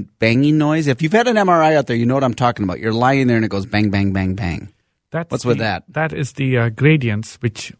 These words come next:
Speaker 2: we use to change your, change the lining up of your magnets. And those gradients have to vibrate, move very, very quickly, and that is what gives you that banging noise.
Speaker 1: I'm just, like, speechless. So how does it make pictures?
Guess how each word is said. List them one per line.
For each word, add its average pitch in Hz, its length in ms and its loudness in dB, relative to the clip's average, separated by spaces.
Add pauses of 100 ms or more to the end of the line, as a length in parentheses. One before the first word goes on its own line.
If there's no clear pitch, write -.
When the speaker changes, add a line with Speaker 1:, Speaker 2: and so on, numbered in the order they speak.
(120)
Speaker 2:
we 123 80 -2
use 120 400 2
to 127 140 -12
change 147 500 0
your, 113 220 0 (580)
change 131 280 -2
the 120 100 -4
lining 117 340 2
up - 220 -6
of 113 160 -8
your 107 140 -4
magnets. 107 560 -2
And 120 200 -4
those 147 220 0
gradients 139 400 0
have 123 220 -4
to 120 80 -6
vibrate, 123 580 0 (140)
move 135 300 -2
very, 139 260 2
very 117 180 -2
quickly, 208 560 -4 (340)
and 117 180 -4
that 139 140 4
is 127 160 -2
what 117 240 -6
gives 113 240 -4
you 117 120 -6
that 104 180 -4
banging 104 300 -2
noise. 101 400 -8 (1120)
Speaker 1:
I'm 185 160 2
just, 208 160 0
like, 120 120 2
speechless. 147 460 0
So 127 80 -4
how 139 80 0
does 165 160 0
it 151 60 -4
make 123 240 -4
pictures? - 680 -8